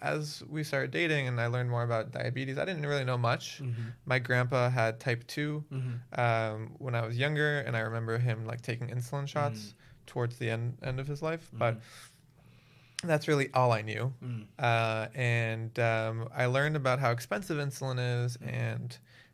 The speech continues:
Speaker 1: the more, most tragic thing is it's been around for a hundred years.
Speaker 2: Is
Speaker 1: It's
Speaker 2: that
Speaker 1: a
Speaker 2: right?
Speaker 1: drug that's been around for a hundred years.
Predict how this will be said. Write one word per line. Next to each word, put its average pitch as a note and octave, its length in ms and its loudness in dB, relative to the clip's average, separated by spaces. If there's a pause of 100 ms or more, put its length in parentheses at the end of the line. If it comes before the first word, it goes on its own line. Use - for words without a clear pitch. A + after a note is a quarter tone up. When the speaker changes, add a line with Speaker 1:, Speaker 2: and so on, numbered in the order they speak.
Speaker 1:
the B2 140 0
more, C#3 240 4
most D3 260 0
tragic E3+ 360 4
thing B2 220 0
is A#2+ 100 0
it's A#2+ 120 -6
been F#3+ 180 0
around C#3+ 300 0
for C3+ 160 -2
a - 20 0
hundred B2+ 320 -2
years. B2 380 -6
Speaker 2:
Is - 80 -8
Speaker 1:
It's B2+ 100 -4
Speaker 2:
that D#3 60 -2
Speaker 1:
a - 20 0
Speaker 2:
right? B2 80 -4
Speaker 1:
drug C#3+ 280 2
that's D#3 140 -8
been C#3+ 140 -6
around B2+ 380 0
for B2+ 140 -6
a B2+ 40 0
hundred C#3 320 -4
years. A#2+ 460 -6